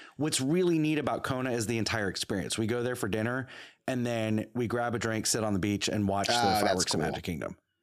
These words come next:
Speaker 2: Oh, yeah, that's
Speaker 1: That
Speaker 2: pretty
Speaker 1: was really neat. Um, Citrico's, which is one of Disney's signature,
Speaker 2: Mm-hmm.
Speaker 1: signature dining, the food was good.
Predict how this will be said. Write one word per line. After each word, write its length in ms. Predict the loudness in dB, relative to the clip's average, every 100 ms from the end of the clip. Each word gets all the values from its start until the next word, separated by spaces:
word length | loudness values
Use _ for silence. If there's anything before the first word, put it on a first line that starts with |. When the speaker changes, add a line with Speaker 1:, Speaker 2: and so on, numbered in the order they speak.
| _ _ _ -10
Speaker 2:
Oh, 60 |
yeah, 180 | -6 -2
that's 140 | 0 0
Speaker 1:
That 60 |
Speaker 2:
pretty 100 | 0 0
Speaker 1:
was 140 | 0
really 420 | 0 2 2 2
neat. 340 | 2 -2 -6 -16 -18 -16 -16 -18 _ _ _ _
Um, 520 | -2 0 2 2 0 -2 -12 _ -4
Citrico's, 680 | 0 0 0 -2 -2 0 0
which 180 | 0
is 260 | 0 0 0
one 300 | -2 -2 0
of 200 | -2 0
Disney's 360 | 0 0 0 2
signature, 840 | 0 0 -2 0 2 2 0 -2 -4
Speaker 2:
Mm-hmm. 420 | 0 2 2 0 -2
Speaker 1:
signature 380 | 0 0 0
dining, 420 | 0 2 0 0 -4 -12 -20 -20 _ _ _ _ -4
the 100 | 0
food 180 | 0
was 140 | 0 0
good. 360 | 0 0 -2